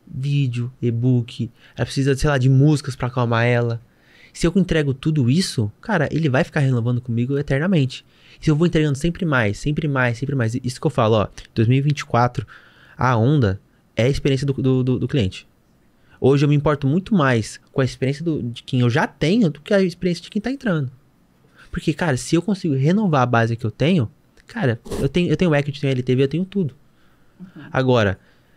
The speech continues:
Speaker 1: é aquilo. E eu, o que eu faço muito é pegar pessoas de fora e questionarem elas sobre o meu produto. Gente, eu quero que fala mal do meu produto. Eu gosto que fala mal do meu produto.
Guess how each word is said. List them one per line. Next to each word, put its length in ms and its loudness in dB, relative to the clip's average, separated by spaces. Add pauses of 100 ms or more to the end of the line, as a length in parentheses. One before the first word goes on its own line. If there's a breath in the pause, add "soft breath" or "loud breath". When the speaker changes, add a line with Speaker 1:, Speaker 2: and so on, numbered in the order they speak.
(240 soft breath)
Speaker 1:
é 100 0
aquilo. 400 0 (760)
E 100 4
eu, 120 0 (220)
o 60 4
que 140 0
eu 60 4
faço 380 -2
muito 380 2
é 120 4
pegar 300 0
pessoas 440 0
de 100 0
fora 600 0 (520)
e 60 -6
questionarem 500 0
elas 160 0
sobre 160 -2
o 40 2
meu 100 4
produto. 480 -2 (540)
Gente, 160 2
eu 60 -2
quero 180 -2
que 80 -12
fala 240 -2
mal 280 0
do 80 0
meu 80 -2
produto. 420 -8
Eu 80 -4
gosto 260 -2
que 60 -20
fala 180 -4
mal 140 -4
do 60 -8
meu 80 -10
produto. 420 -14